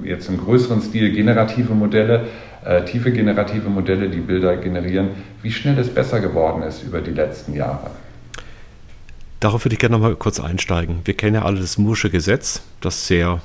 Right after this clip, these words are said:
Speaker 2: lange jetzt schon gilt, seit neunzehnhundertfünfundsechzig, achtundsechzig, so in der Größenordnung, glaub ich, fünfundsechzig rum. Alle achtzehn Monate verdoppelt sich so die C-P-U-Zeit und, äh, bislang haben wir es eingehalten.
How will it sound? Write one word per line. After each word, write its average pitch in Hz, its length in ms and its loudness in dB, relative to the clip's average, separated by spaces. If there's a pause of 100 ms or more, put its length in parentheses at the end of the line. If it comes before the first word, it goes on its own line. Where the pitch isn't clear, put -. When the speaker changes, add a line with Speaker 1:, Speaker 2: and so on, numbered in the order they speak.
(140)
Speaker 2:
lange 87 320 4
jetzt 113 280 2
schon 117 180 0
gilt, 120 240 0
seit 98 240 0
neunzehnhundertfünfundsechzig, 104 1400 0
achtundsechzig, 98 400 0
so 101 60 0
in 95 60 6
der 90 80 2
Größenordnung, 87 480 0
glaub - 40 -6
ich, 110 140 -6
fünfundsechzig 95 540 -2
rum. 151 160 -2 (640)
Alle 101 180 4
achtzehn - 320 0
Monate 104 560 2
verdoppelt - 420 -4
sich 98 160 -2
so 95 120 -2
die 87 140 -2
C-P-U-Zeit 104 840 -2 (500)
und, 95 520 4
äh, 95 200 0 (200)
bislang 92 360 2
haben 90 60 -2
wir 87 60 -2
es - 100 -4
eingehalten. 82 560 -4